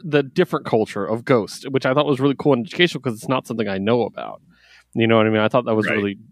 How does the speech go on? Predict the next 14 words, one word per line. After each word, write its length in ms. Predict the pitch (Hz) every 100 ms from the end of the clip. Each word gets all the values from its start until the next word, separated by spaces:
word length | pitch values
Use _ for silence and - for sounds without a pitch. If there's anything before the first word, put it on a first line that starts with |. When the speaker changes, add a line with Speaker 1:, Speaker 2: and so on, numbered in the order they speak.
| _ -
Speaker 1:
dope 240 | 113 104
to, 80 | -
like, 200 | 98 98
learn 180 | 101 101
about 220 | 90 95
that 120 | 104
a 40 | 95
bit. 260 | - 101 - _ _ _ _ _ _ _ _ _ _
And 200 | 131 135
it's 140 | 143 143
also 240 | 131 -
got 220 | 127 131
a 40 | 139
really 340 | 131 139 139